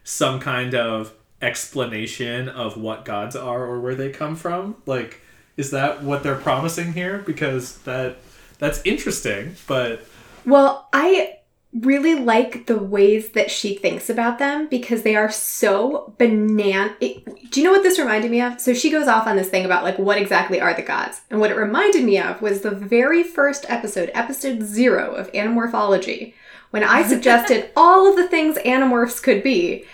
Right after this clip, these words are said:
Speaker 2: and was just
Speaker 3: Uh-huh.
Speaker 2: thoroughly wrong. Like, I was throwing darts at a dartboard, but I was throwing them in the opposite direction. Like, did not know there were aliens, right? That is, to me, her suggestions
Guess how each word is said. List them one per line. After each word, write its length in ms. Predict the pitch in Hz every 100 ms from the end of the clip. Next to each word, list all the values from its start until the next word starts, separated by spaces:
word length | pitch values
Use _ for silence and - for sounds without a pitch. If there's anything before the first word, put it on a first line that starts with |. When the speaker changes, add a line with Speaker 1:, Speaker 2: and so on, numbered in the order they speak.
| -
Speaker 2:
and 180 | - 233
was 160 | 226 -
just 140 | 240
Speaker 3:
Uh-huh. 180 | 208 240 - _ _ _
Speaker 2:
thoroughly 840 | - - - - 381 359 330 269 247
wrong. 460 | 202 - - - -
Like, 180 | 233
I 160 | - 330
was 140 | 349
throwing 320 | - 311 311 247
darts 360 | 240 269 269
at 160 | - 202
a 60 | 190
dartboard, 640 | 233 233 233 240 226 220
but 120 | 214 202
I 100 | 196
was 140 | 196
throwing 280 | 220 220 226
them 140 | 220
in 60 | 214
the 140 | 208
opposite 380 | 196 180 185 -
direction. 500 | - - - - -
Like, 280 | - 196 196
did 180 | 226 254
not 260 | 254 254
know 400 | 240 220 220 220
there 200 | 214 196
were 160 | 190 185
aliens, 500 | - - - - 240
right? 280 | - 196 - - - - _ _ _ _
That 200 | 294 453 427 403
is, 180 | 359 -
to 120 | 320
me, 540 | 294 254 196 190 - -
her 300 | - 262 262
suggestions 920 | 269 - 190 - - 294 302 311